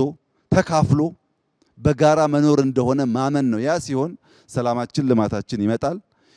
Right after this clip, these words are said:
የእናንተ ኮንሰርን ይገባኛል፣ የኔም ኮንሰርን ነው። እኔ ግን እንደዚያ ሰነፍ ገበሬ ቁጭ ብዬ "እባክህን ዝናብ አዝንብ" ከሚሉት ጎራ አይደለሁም።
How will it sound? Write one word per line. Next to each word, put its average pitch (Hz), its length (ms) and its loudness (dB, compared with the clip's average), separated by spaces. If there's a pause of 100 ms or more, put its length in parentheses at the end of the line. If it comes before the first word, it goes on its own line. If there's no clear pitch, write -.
(120)
የእናንተ 120 420 0
ኮንሰርን 120 460 0
ይገባኛል፣ 117 540 0
የኔም 120 300 -2
ኮንሰርን 117 480 -4
ነው። 143 120 -6 (400)
እኔ 127 100 0 (100)
ግን 131 160 2
እንደዚያ 120 400 2
ሰነፍ 139 300 -2
ገበሬ 143 280 8 (560)
ቁጭ 175 300 2
ብዬ 143 200 4 (480)
"እባክህን 143 540 6
ዝናብ 131 320 4
አዝንብ" 123 420 0 (1120)
ከሚሉት 165 360 2
ጎራ 156 220 8
አይደለሁም። 104 460 0